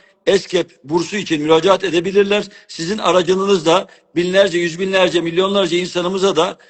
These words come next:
bu konuya ilgili olmalarını, hafız olan bütün arkadaşlarımızın ya istifade eden olarak ya da istifade edilen olarak Evrensel Hafızlar Derneğimizle ilgili olmasını arzu ederiz. Çok net ifade ediyorum. Evrensel Hafızlar Derneğimiz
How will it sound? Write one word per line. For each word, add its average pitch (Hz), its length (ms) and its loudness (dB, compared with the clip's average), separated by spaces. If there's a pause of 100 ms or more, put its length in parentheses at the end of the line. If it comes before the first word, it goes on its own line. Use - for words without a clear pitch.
(160)
bu 190 60 -8
konuya 202 320 2
ilgili 190 360 0
olmalarını, 175 760 2 (380)
hafız 196 440 2
olan 220 220 4
bütün 220 160 -6
arkadaşlarımızın 185 1000 0 (260)
ya 196 220 2
istifade 202 680 0
eden 208 240 0
olarak 147 540 0 (300)
ya 170 180 -2
da 233 120 0
istifade 202 720 0
edilen 196 340 0
olarak 170 440 2 (100)
Evrensel 214 460 -2
Hafızlar 185 560 2
Derneğimizle 190 580 0
ilgili 190 360 -6
olmasını 196 400 -2
arzu 180 220 4
ederiz. 143 440 -2 (340)
Çok 214 240 2
net 214 160 0
ifade 175 360 2
ediyorum. 180 320 0
Evrensel 190 380 0
Hafızlar 185 380 2
Derneğimiz 190 560 -4